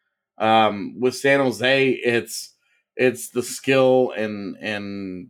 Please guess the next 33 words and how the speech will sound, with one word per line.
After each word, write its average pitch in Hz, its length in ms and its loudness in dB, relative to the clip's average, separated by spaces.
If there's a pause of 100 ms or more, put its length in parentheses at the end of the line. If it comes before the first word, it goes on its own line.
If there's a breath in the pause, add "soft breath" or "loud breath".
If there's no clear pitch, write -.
the, 101 300 -2
the 107 100 -2
ability, 113 840 0
you 107 120 -6
know, 98 100 -8
the 92 140 -16
depth 117 560 -4
and 101 200 -4
the 95 60 -8
high 127 300 0
end 123 320 2
skill. 123 540 0 (720)
Um, 98 520 -2 (720)
obviously 123 480 2
Martin 110 400 -2
Jones 110 400 -4
is, 92 400 -14
is 98 580 -8
kind 110 200 -4
of 104 80 -6
in 107 80 -6
that 98 160 -6
Mike 101 240 -4
Smith 117 320 -10
territory 120 640 0
where 104 160 -6
you 98 100 -8
think 98 240 -10
he'll 101 140 -8
be 95 140 -6
a 95 60 -6
weakness. 127 680 -10 (880)
Um, 101 560 -4